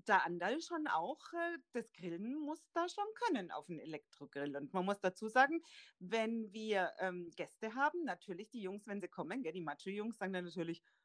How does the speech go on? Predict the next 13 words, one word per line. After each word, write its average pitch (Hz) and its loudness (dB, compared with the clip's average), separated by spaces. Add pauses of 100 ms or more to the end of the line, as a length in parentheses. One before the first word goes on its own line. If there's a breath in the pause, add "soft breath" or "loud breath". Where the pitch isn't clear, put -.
(240)
"Boah, 208 2 (120)
ja, 254 2 (320 soft breath)
ein - -2
Elektrogrill, 208 2
das 262 2
ist 240 -8
doch 220 -2
gar 208 0
kein 202 -2
richtiges 185 -6
Grillen." 160 2 (340 loud breath)
Und 269 8 (320)
ehrlich, 285 6